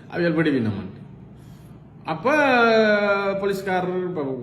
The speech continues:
மே-, போலீஸ் ராணுவம் எல்லாம் ஓர்டருக்கு தானே அமைய வேலை செய்வது. அப்ப அவிய, அவங்க சரண்டர் பண்ணிட்டாங்க. சரியா? சரண்டர் பண்ணினா, சில போலீஸ் ஆபீசர்ஸ் கடும்படியா நின்றுருக்காங்க, வாய்ஸ் மாதிரி, "இல்ல, நாங்க சண்டை பிடிச்சு சாகுறோம்."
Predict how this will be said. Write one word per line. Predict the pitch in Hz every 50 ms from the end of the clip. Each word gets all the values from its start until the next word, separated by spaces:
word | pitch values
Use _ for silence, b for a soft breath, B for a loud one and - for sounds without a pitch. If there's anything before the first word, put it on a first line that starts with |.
| 120 123
மே-, | 139 147 135 123
போலீஸ் | 127 131 143 147 139 - 156
ராணுவம் | 139 147 147 151 156 151
எல்லாம் | 156 170 196 202
ஓர்டருக்கு | 156 160 202 208 220 220 214 208
தானே | 208 214 214 196 185
அமைய | 175 180 185 180 170 165
வேலை | 156 156 190 208 208 202
செய்வது. | - 147 127 110 104 104 98 113
அப்ப | 123 - - 226
அவிய, | 262 269 285 277 285 277 254
அவங்க | 226 226 226 220 226 254 277 285 277 240 262 247
சரண்டர் | 233 220 214 202
பண்ணிட்டாங்க. | 190 190 180 170 143 120 120 107 101 98 - - - - - - - -
சரியா? | - - 240 226 175 120 104 - - - B B B B B B B B B B - - - - - -
சரண்டர் | 175 180 208 214 220 214
பண்ணினா, | 196 196 214 233 254 269
சில | 226 - - 247 277 302
போலீஸ் | 294 247 247 240 226 - 208
ஆபீசர்ஸ் | 196 170 175 180 170 175 196 202 - - - - - - - - - - 143 143 - - -
கடும்படியா | 180 185 220 233 220 214 202 202 196 185
நின்றுருக்காங்க, | 190 202 196 - 196 175 165 156 143 143
வாய்ஸ் | 147 165 170 170 165 - 143
மாதிரி, | 135 - 131 139
"இல்ல, | 151 156 156
நாங்க | 147 151 151 147
சண்டை | 139 - 165 175 190 208
பிடிச்சு | 202 190 170 165 165 156
சாகுறோம்." | 160 160 156 156 135 123 113 110 107